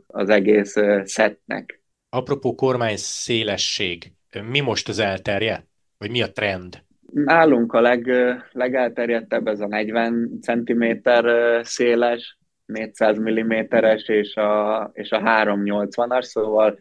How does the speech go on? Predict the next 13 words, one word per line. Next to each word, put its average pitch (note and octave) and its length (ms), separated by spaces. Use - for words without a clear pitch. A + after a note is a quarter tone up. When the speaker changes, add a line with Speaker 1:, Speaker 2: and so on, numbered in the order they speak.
Speaker 1:
egyre A2 340
kezd G2+ 320
keskenyedni. A#2 880
Mikor G#2+ 300
én A2 200
bringáztam, G#2+ 680
akkor G#2 280
még G#2 260
a G#2+ 160
négyszázhúszas G#2+ 840
volt G#2+ 320
az G2+ 160
a G#2 220